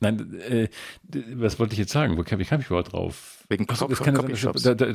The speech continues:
Speaker 1: dass da immer noch Copyshop auf dem, auf dem Haus steht, aber dass da inzwischen schon irgendeine Szenebar drin ist.
Speaker 2: Nein, überhaupt nicht. Da war ein Copyshop drin. Ich hab reingeschaut, da stand sogar so ein, hier so ein Zettel, hier brauchst du deine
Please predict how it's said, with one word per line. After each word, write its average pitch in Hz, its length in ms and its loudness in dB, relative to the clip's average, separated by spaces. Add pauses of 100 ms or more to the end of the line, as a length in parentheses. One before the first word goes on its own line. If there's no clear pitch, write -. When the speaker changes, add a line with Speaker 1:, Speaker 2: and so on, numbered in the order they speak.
(240)
Speaker 1:
dass 110 160 2
da 120 100 0
immer 120 120 4
noch 107 100 4
Copyshop 131 400 0
auf 110 180 0
dem, 104 180 0
auf 104 140 -4
dem 95 180 -4
Haus 120 180 0
steht, 123 200 -4
aber 104 140 2
dass 92 80 -6
da - 80 -2
inzwischen 104 420 -2
schon 107 160 0
irgendeine 98 460 2
Szenebar 92 560 0
drin 87 260 -6
ist. 135 80 4
Speaker 2:
Nein, 143 220 2
überhaupt 127 360 0
nicht. - 140 2
Da 107 80 0
war 110 80 0
ein 135 120 0
Copyshop 135 420 0
drin. 139 160 2
Ich - 80 0
hab 123 160 -2
reingeschaut, 139 640 0
da 113 40 0
stand 120 220 0
sogar 113 260 2
so 113 80 2
ein, 110 140 6
hier 117 160 2
so 113 80 0
ein 107 80 0
Zettel, 127 320 0
hier 120 160 4
brauchst 110 320 -2
du 110 60 0
deine 107 340 2